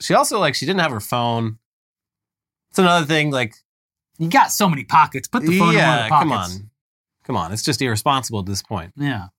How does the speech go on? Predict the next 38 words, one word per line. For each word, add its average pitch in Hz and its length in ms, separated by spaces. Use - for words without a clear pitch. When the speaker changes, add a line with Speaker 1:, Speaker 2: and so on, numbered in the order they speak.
Speaker 2:
Man 277 320
partied 285 400
for 185 160
four 220 580
days 156 600
while 165 280
unaware 175 460
he 151 120
had 147 100
been 143 160
shot 175 400
in 190 80
the 180 80
head. 113 280
Speaker 1:
Yeah, 151 160
this 180 120
is 196 60
a, 160 360
a 139 40
Brazilian 139 520
guy 120 180
down 120 220
in 120 80
Brazil, 123 400
and, 160 120
you 123 80
know, 117 120
Speaker 2:
Mm-hmm. 113 200
Speaker 1:
sometimes 110 440
bullets 107 320
fall 107 180
out 104 140
of 104 40
the 95 60
sky, 117 460
Speaker 2:
You 139 100
never 165 180
know. 247 200